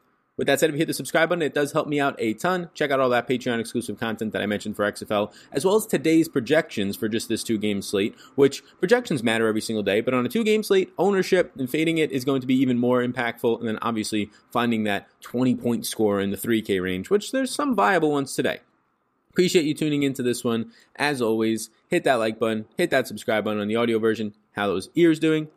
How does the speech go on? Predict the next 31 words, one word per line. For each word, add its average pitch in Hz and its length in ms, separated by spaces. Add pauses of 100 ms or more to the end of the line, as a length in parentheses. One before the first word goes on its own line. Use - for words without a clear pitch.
(120)
Let's 131 320
get - 220
into 120 300
it. - 140
Starting 139 200
with 143 140
injury 151 240
news, 156 300
not 151 180
a 175 60
lot. 120 260 (260)
Jaylen 170 200
Brown 160 160
is 147 60
going 151 120
to 147 40
be 139 100
probable 131 320
today 127 160
with 113 100
a 101 60
calf. 135 280 (240)
It's - 120
not 120 120
going 117 140
to 117 80
impact 113 320
much. 135 240 (100)
Obviously, 104 320
it'll 95 140
impact 104 400